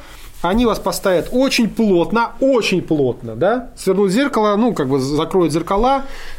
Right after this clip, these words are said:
Обычно всё там хорошо происходит, но вы должны б-, понимать, что паромы бывают разные, и при въезде в какой-то вам придётся нырнуть вниз, резко нырнуть,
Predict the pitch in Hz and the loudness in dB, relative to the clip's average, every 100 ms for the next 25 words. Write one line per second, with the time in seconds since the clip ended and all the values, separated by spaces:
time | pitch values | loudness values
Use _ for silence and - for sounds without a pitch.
0 | - - 165 277 277 - 202 - 269 233 | -6 -4 2 2 2 2 -2 0 0 0
1 | 175 - 170 160 - 240 233 208 202 - | 0 0 0 0 0 0 2 0 0 0
2 | 208 190 190 202 202 180 190 156 175 175 | 0 2 2 2 2 2 0 0 -4 -2
3 | 214 208 165 156 127 180 190 175 180 226 | 0 0 0 -2 0 0 2 2 0 2
4 | 269 226 226 208 - - - 214 196 196 | 2 2 2 0 -6 -12 -4 -2 0 0
5 | 226 226 254 214 226 226 226 202 202 202 | 2 2 2 0 -2 0 2 2 2 0
6 | 202 226 214 202 208 214 220 202 247 285 | 2 0 2 2 4 2 2 2 2 4
7 | 311 - - - - - 165 208 190 - | 4 2 -2 -2 -4 -2 2 2 2 0
8 | 151 151 139 127 | 2 2 2 0